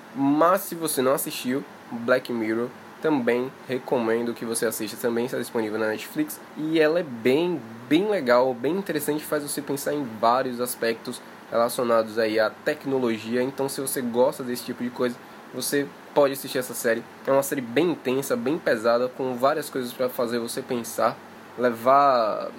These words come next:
leva sua mente mesmo a um universo, é, entre aspas, utópicos, mas que faz parte, querendo ou não,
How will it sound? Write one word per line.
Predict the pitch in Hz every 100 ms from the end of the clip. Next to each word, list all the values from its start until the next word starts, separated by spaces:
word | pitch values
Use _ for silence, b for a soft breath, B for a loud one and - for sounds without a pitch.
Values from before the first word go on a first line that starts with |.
| - 135
leva | 131 143 147
sua | - 151
mente | 120 110 120 139 120
mesmo | 113 113 113
a | 117
um | 117
universo, | 117 113 110 110 113 104 - -
é, | - 110 107 -
entre | 151 156 151
aspas, | 123 120 127
utópicos, | 143 - 143 147 - - - -
mas | 139 147 156 156
que | -
faz | 175 - 175 170
parte, | - 139 175 175 -
querendo | 147 143 185
ou | 170
não, | 123 127